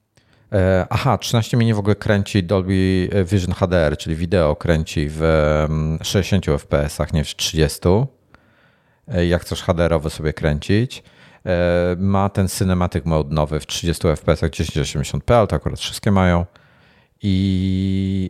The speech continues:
jeszcze była różnica w baterii. Próbuję dotrzeć do baterii. E, ekran jest jaśniejszy w trzynaście mini względem dwanaście mini o prawie dwieście, sto siedemdziesiąt pięć nitów,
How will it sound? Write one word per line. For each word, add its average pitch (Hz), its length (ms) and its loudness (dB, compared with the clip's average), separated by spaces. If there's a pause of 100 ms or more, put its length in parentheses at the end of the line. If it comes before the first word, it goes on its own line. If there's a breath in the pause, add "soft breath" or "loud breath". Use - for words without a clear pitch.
jeszcze 92 360 0
była 90 180 2
różnica 87 680 0 (500)
w 85 580 2
baterii. 80 520 0
Próbuję 82 400 -4
dotrzeć 78 400 -6
do 78 120 -4
baterii. 76 520 -6 (640 soft breath)
E, 78 320 0
ekran 117 240 2
jest 85 140 -4
jaśniejszy 87 680 0
w - 60 -16
trzynaście 92 380 0
mini 82 200 4
względem 82 260 2
dwanaście 78 440 0
mini 78 400 0
o 76 880 0
prawie 82 260 0
dwieście, 73 380 -6
sto - 180 -6
siedemdziesiąt 82 460 -2
pięć 82 180 -2
nitów, 98 380 0